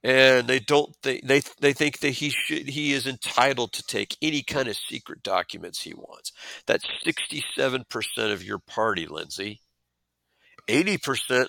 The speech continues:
of the rest of the country agrees that, no, this is not a good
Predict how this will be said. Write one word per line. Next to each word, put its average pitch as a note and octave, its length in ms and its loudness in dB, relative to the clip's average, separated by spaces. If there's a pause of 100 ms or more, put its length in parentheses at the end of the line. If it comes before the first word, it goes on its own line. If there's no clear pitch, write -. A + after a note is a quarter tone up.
of G2+ 140 -4
the F#2 100 -4
rest A#2 240 0
of - 60 -14
the - 80 -4
country E2+ 600 -4 (380)
agrees G2 520 -2
that, F#2 200 -4
no, G#2 360 -2
this F2 240 -6
is D#2+ 160 -8
not G2 180 0
a F3 60 0
good - 220 -10